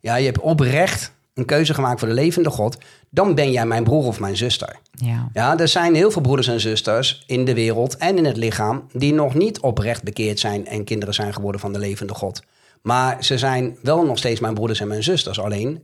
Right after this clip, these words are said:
Speaker 1: in een verloren staat.
Speaker 2: Mhm.
Speaker 1: Zeg maar. Maar ondertussen zijn ze goed genoeg. Ze zijn goed genoeg, alleen niet goed genoeg om de eeuwigheid bij God door te brengen.
Speaker 2: Mhm.
Speaker 1: En daarvoor moet je ze de waarheid vertellen.
Speaker 2: Ja.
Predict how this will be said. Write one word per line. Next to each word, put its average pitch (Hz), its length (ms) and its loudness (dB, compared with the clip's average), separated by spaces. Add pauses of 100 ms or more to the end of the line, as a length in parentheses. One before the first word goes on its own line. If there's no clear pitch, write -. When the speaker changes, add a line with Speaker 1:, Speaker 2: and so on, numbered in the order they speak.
Speaker 1:
in 117 140 -2
een 107 60 -2
verloren 104 260 -2
staat. - 340 -2 (100)
Speaker 2:
Mhm. 147 340 6
Speaker 1:
Zeg 131 160 4
maar. 107 120 0
Maar 117 140 0
ondertussen 135 460 2
zijn 127 160 0
ze 127 80 0
goed 151 220 0
genoeg. - 440 -2 (480)
Ze - 120 -8
zijn 139 200 2
goed 160 220 0
genoeg, 151 420 0
alleen 127 280 2
niet 143 140 0
goed 117 200 -4
genoeg 110 400 -4 (580)
om 123 400 0 (240)
de 120 140 -2
eeuwigheid 117 400 0
bij 110 100 0
God - 180 0
door 120 140 0
te 117 60 -2
brengen. 101 240 2
Speaker 2:
Mhm. 143 100 6
Speaker 1:
En 135 60 4
daarvoor 139 320 2
moet 110 120 0
je - 60 4
ze 127 100 0
de 131 60 -2
waarheid 151 340 0
vertellen. 80 320 -8
Speaker 2:
Ja. - 200 0